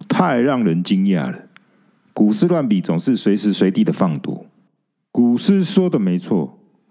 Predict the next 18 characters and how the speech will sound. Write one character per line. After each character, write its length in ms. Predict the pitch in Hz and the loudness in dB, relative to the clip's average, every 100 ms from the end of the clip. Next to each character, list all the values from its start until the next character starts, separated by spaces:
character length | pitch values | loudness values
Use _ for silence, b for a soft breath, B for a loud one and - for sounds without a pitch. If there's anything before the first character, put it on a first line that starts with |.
| _ | _
我 60 | - | -6
很 280 | 107 165 208 | -2 0 2
早 180 | 143 104 | 0 2
就 120 | 139 | 0
想 220 | - 98 | 0 -2
找 180 | - 80 | 0 -2
个 260 | - 92 85 | 0 0 2
能 160 | 90 | 0
够 140 | 127 135 | 2 0
深 220 | - 160 | 0 0
谋 280 | 160 120 139 | 2 0 2
远 200 | 113 78 | 0 2
虑 160 | 113 | 0
的 80 | 90 | 0
谋 240 | 82 82 107 | 0 0 2
略 200 | 110 80 | 2 0
专 240 | 85 78 | 0 0
才 300 | - - | -2 -8